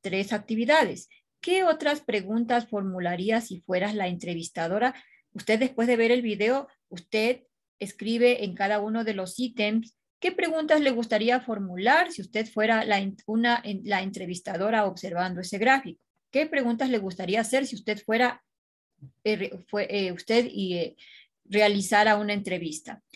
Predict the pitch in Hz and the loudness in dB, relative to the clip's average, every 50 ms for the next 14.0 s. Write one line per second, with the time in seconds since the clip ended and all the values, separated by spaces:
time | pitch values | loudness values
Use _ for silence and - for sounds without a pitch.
0 | - _ _ _ _ _ _ - - 320 311 330 320 311 285 285 294 277 - 285 | -20 _ _ _ _ _ _ -2 0 0 2 4 4 4 4 2 2 2 2 4
1 | 285 285 247 220 - - - - 233 240 262 262 247 226 226 - 247 247 - 254 | 4 6 4 4 4 0 -2 0 4 4 6 6 6 4 2 0 -2 0 2 2
2 | 247 247 226 208 202 202 196 - 196 185 196 214 220 226 233 233 208 202 196 - | 2 4 2 0 0 -2 -4 -4 -4 -2 -2 0 0 0 0 -2 -4 -6 -8 -10
3 | 180 170 - - 202 214 220 226 240 226 - 196 185 180 175 - - 180 175 175 | -10 -6 0 0 2 2 2 0 0 0 2 2 2 2 0 -2 -4 -6 -4 -4
4 | 170 - 208 208 208 196 175 175 190 233 233 220 202 180 170 165 170 180 - - | -2 0 0 2 2 2 4 4 4 4 4 2 0 -2 -2 -4 -6 -8 -8 -6
5 | - 202 196 - 226 254 320 349 349 - - - - _ _ _ _ _ - - | -6 -4 0 2 4 6 6 6 4 2 0 -6 -10 _ _ _ _ _ -10 -4
6 | - 269 359 381 - _ _ _ _ _ _ _ _ _ _ _ _ _ _ _ | -2 -2 -2 -4 -10 _ _ _ _ _ _ _ _ _ _ _ _ _ _ _
7 | _ _ _ _ _ _ - - 196 202 247 262 262 262 - _ _ _ _ _ | _ _ _ _ _ _ -8 -4 0 2 4 2 2 2 -6 _ _ _ _ _
8 | _ _ - 214 202 - 214 180 185 208 214 220 262 262 262 254 247 254 285 294 | _ _ -2 -2 0 0 0 2 2 4 4 4 4 4 4 6 6 6 6 4
9 | 302 311 311 311 - 339 381 415 - _ _ _ _ _ _ _ _ _ _ - | 2 -2 -4 0 2 2 2 2 0 _ _ _ _ _ _ _ _ _ _ -14
10 | 185 175 - 233 247 254 - 277 - - 233 240 254 254 247 233 220 - 190 190 | -14 -6 0 2 2 2 2 -2 -2 0 0 2 2 2 2 2 0 -2 -4 -2
11 | 208 202 202 233 233 226 226 214 202 190 185 180 - - 185 185 190 220 262 285 | -2 -4 -2 -2 -2 -2 -2 -4 -6 -6 -6 -8 -6 -4 -2 2 2 4 4 4
12 | 294 285 226 233 208 196 - 202 202 190 196 208 214 214 240 240 240 247 226 226 | 4 2 2 0 -4 -8 -4 -4 -4 -4 -4 -4 -2 0 0 0 2 2 2 2
13 | 269 302 320 311 311 311 - - _ _ _ _ - 247 294 339 349 359 349 - | 4 4 6 4 4 2 0 -10 _ _ _ _ -6 -2 0 0 0 0 -2 -6